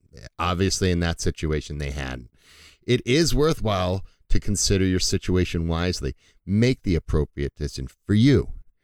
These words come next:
without putting your retirement planning on hold. The last thing you want is to depend on your adult child caring for you later in life because you spent all of your retirement savings on them today.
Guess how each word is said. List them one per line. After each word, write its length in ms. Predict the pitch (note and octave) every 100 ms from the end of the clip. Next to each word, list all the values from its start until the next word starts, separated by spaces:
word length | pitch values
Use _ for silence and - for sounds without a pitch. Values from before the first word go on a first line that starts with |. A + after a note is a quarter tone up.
| _ _ _ -
without 360 | G#2 A#2+ C#3
putting 280 | - C3 A2
your 100 | F#2
retirement 540 | E2+ - E2 D2+ C2+
planning 380 | - D2+ C#2 B1+
on 160 | B1 B1+
hold. 320 | C2 C2+ - - _ _
The 140 | A2
last 680 | A2 G2 F#2+ G#2 A#2 C3+ -
thing 200 | B2 A#2
you 140 | G#2+ F#2+
want 380 | D2+ D#2 F2+ - _ _
is 160 | - -
to 120 | -
depend 460 | D2 - F#2+ F#2 F#2+
on 140 | E2+ E2+
your 160 | E2
adult 380 | D2+ - D#2+ F2+
child 420 | - F2 E2+ E2+
caring 360 | - F2 E2 F2
for 140 | -
you 140 | F#2 F2
later 280 | E2 E2
in 120 | D#2+ D2+
life 360 | D2+ F2+ - - _ _
because 320 | E2+ - F2+ F2+
you 60 |
spent 320 | F2+ - F2 - -
all 240 | E2 F2
of 100 | E2+
your 120 | E2+
retirement 540 | D#2 - D#2+ D#2+ D#2 -
savings 500 | - D#2 D#2 F2 D2
on 180 | C#2+
them 220 | C#2+ C#2+ C2+
today. 460 | - B1+ C2 A1